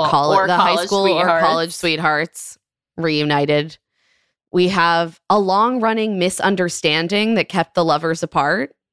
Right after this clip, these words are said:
Speaker 2: Absolutely.
Speaker 1: And that they did not attempt to investigate at all. So they were apart for an unnecessarily long time.
Speaker 2: Yeah.
Speaker 1: I love those plot devices.
Speaker 2: Love those. I love the hometown hero returns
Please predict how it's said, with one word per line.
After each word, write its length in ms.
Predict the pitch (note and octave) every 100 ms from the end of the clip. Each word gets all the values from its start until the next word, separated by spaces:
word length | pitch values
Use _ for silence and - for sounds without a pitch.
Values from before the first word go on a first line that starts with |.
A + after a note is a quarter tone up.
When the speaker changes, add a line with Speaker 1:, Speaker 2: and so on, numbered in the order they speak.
| _ _ -
Speaker 2:
Absolutely. 480 | D#3+ - D3+ D3 E3+
Speaker 1:
And 180 | E3 -
that 260 | F3 E3+ -
they 220 | E3+ D#3+ E3+
did 200 | - E3+
not 420 | E3+ D3+ D3 E3+ - _ -
attempt 420 | F3 - D#3+ -
to 120 | - F3+
investigate 680 | E3+ - - F3+ D#3+ E3+ -
at 200 | D3+ D3 -
all. 360 | D3 D3 G3 A#3
So 160 | F#3
they 100 | D#3+ D3
were 160 | D3+
apart 400 | D#3 - D3 -
for 160 | - D#3+
an 200 | C#3+ D#3 _ _
unnecessarily 1000 | E3 E3 D#3 - F3 - C#3 C#3+ F3 F#3+
long 300 | F#3+ G3 G3+
time. 400 | G#3+ A3 A3+ A#3 - _ -
Speaker 2:
Yeah. 160 | G3 -
Speaker 1:
I 80 | E3+
love 260 | E3 D3+ -
those 320 | - E3+ -
plot 260 | F#3 F#3+
devices. 280 | - - -
Speaker 2:
Love 140 | F3 E3
those. 420 | - C3+ D3 D#3
I 120 | - F#3+
love 260 | G3 G3+
the 80 | G3
hometown 520 | F#3 F#3 G3 B3 A#3+
hero 340 | A#3 G3 F#3 F#3+
returns 840 | A3+ A#3 F#3 F3 G3 A3 - -